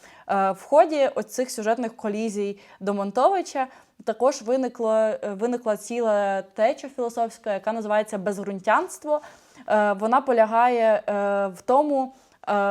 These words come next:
насправді багатьох вимірах, як дистанціювання, е, від землі, від свого коріння, від природи, як втрата зв'язку з своїм минулим історичним. І ніби спроба перебудувати це все,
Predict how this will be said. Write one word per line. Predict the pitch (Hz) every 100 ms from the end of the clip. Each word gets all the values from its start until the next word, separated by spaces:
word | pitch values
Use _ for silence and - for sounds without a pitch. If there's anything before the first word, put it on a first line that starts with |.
| 196
насправді | 240 233 247 240
багатьох | 214 226 220 302 -
вимірах, | 233 208 202 202
як | 220 220 220
дистанціювання, | 196 220 220 208 233 214 226 226 208 202 - - _
е, | 202 202
від | 226 185
землі, | 214 214 220 247
від | 214 208
свого | 214 208 208
коріння, | 208 202 214 285 302 269 247 247 - -
від | 196 -
природи, | 202 202 254 269 226
як | 214
втрата | 214 - 202 202 208
зв'язку | 185 202 - - 214 220 208 -
з | 190 175 214
своїм | 208 214 208 202
минулим | 196 208 262 285 240
історичним. | 233 233 220 220 220 - 208 196 196 _ _ _ _ _ _ _ -
І | 220
ніби | 220 214
спроба | 214 233 220 214
перебудувати | 220 208 196 196 196 196 202
це | 190 196
все, | - 196 202